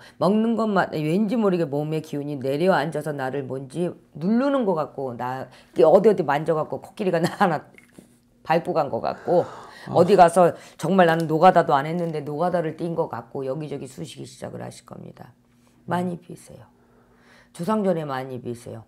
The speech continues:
Speaker 2: 어.
Speaker 1: 그게 하루아침에 눈에 나온다고 하면 빌지, 빌지도 마세요.
Speaker 2: 음.
Speaker 1: 여태까지 안 빌었는데 하루아침에 빌었다고 되겠어요? 그러나 조상전에 빌면
Speaker 2: 음.
Speaker 1: 인간들처럼 거저 먹진 않습니다.
Speaker 2: 음.
Speaker 1: 그게 언젠간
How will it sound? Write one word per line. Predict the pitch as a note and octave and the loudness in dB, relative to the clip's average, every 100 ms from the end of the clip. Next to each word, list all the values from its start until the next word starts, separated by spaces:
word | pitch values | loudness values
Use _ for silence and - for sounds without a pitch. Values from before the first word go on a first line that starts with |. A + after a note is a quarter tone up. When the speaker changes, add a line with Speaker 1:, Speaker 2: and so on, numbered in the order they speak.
| _ - | _ -20
Speaker 2:
어. | B2 A2+ - | -18 -8 -2
Speaker 1:
그게 | F3+ | 0
하루아침에 | F#3 A3+ A#3+ B3 A#3+ A3 | 2 4 4 4 2 -4
눈에 | F#3+ F3 E3 | -2 -2 -2
나온다고 | D3 D3 C#3 C3 C3 | -2 -4 -4 -6 -6
하면 | B2+ | -8
빌지, | C#3 - - | -14 -16 -16
빌지도 | - D#3 C#3 B2+ | -10 -10 -10 -12
마세요. | A#2+ A#2 - A2+ - | -10 -12 -14 -16 -16
Speaker 2:
음. | B2 | -10
Speaker 1:
여태까지 | B2+ A#2+ G3 G#3 G#3 | -4 -2 0 0 0
안 | F#3+ | 0
빌었는데 | F3 F3 D#3+ C#3+ | 0 -2 -2 -6
하루아침에 | D3+ G#3 F#3 - E3+ | -8 -4 -4 -4 -8
빌었다고 | C#3 D3 C#3+ C3+ | -6 -8 -8 -8
되겠어요? | C3 B2+ A#2 - B2+ B2+ - _ | -10 -10 -12 -10 -12 -12 -20 _
그러나 | G#3 A#3 F#3 G3 D3 - _ _ | 6 6 6 4 2 -4 _ _
조상전에 | - F#3+ A#3 G#3+ G3+ F#3+ | -6 -2 0 0 -2 -2
빌면 | F3+ F#3 F#3 G#2+ - _ | -2 0 -2 -4 -10 _
Speaker 2:
음. | B2 A#2+ | -20 -10
Speaker 1:
인간들처럼 | E3+ G3+ G#3+ G#3 G3 F3 - | -6 -2 -2 -4 -2 -4 -4
거저 | D3+ D#3+ | -6 -6
먹진 | D3+ - C3 | -8 -8 -10
않습니다. | B2 A#2 B2 A2 - - _ | -10 -12 -16 -16 -18 -20 _
Speaker 2:
음. | B2 | -10
Speaker 1:
그게 | F3+ - - | 2 2 4
언젠간 | A3 A3+ G#3 G#3 D3+ A#2+ | 0 0 -2 -2 -4 -8